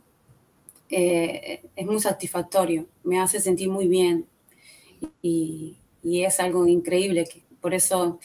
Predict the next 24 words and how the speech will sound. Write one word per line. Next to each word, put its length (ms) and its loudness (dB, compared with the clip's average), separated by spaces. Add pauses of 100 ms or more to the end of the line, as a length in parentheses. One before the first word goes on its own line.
(480)
eh, 580 -2
trato 360 0
de 160 0
que 580 -4
ahora 440 0 (280)
en 160 2
este 180 0
voluntariado 600 6
que 80 -10
estoy 180 -8
yo 200 -6
también, 520 2 (960)
en 160 4
otra 200 -2
actividad 400 2
que 100 -8
yo 180 -4
hago, 400 0 (560)
eh, 680 -4 (100)
que 120 0
tiene 240 2
que 120 2
ver 220 -2
con, 960 -2